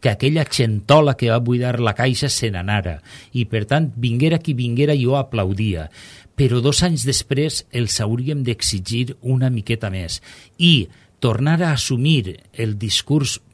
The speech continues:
eh, sociocultural de la dreta regionalista no ens farà cap bé,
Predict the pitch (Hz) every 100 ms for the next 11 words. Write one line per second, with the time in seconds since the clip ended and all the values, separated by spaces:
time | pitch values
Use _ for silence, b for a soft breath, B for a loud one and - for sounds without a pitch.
0 | - 123 117 107 117 - 110 107 101 123
1 | 135 104 - B B B 107 120 110 104
2 | 135 156 156 131 123 120 104 117 110 107
3 | 127 135 - 175 180 b b b b 123
4 | 127 165 170 131 - 123 135 139 120 98
5 | 104 80